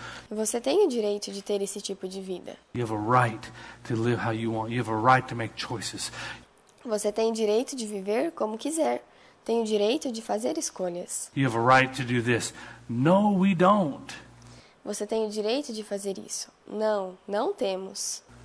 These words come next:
Speaker 2: Our life is not our own. It belongs to God.
Speaker 1: Nossa vida não é nossa. Ela pertence a Deus.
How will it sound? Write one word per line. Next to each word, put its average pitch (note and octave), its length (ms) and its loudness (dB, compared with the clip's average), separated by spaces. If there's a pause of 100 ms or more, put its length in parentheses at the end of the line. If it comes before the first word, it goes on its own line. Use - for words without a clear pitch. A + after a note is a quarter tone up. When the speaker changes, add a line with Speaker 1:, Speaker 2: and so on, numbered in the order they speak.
(260)
Speaker 2:
Our F#3 200 10
life F#3 480 8
is E3 120 -4
not F3 160 6
our F3 80 6
own. F#3 200 6
It E3 100 0
belongs F3 720 6
to E3 120 -4
God. D3 480 6 (340)
Speaker 1:
Nossa G#3 300 2
vida A3+ 400 -2
não G#3 180 0
é D#4 60 0
nossa. A#3+ 520 -2
Ela G3+ 220 0
pertence A3+ 640 -4
a A#3 80 0
Deus. C4+ 600 -4